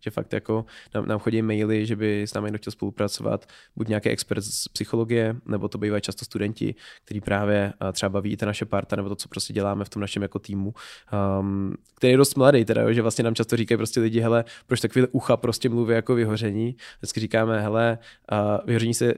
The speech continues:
týká jednak všech, jednak prostě spousta lidí v našem týmu s tím prošlo a jednak my nejsme ti, kteří reálně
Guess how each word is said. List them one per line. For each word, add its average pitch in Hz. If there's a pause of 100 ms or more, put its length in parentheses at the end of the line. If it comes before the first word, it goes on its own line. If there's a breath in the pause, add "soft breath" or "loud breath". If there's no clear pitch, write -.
(120)
týká 110
jednak 113
všech, - (320 soft breath)
jednak 107
prostě -
spousta 110
lidí 110
v -
našem 113
týmu 110
s -
tím 117
prošlo 139 (300 loud breath)
a 110
jednak 110
my 117
nejsme 107
ti, 107
kteří 107
reálně 104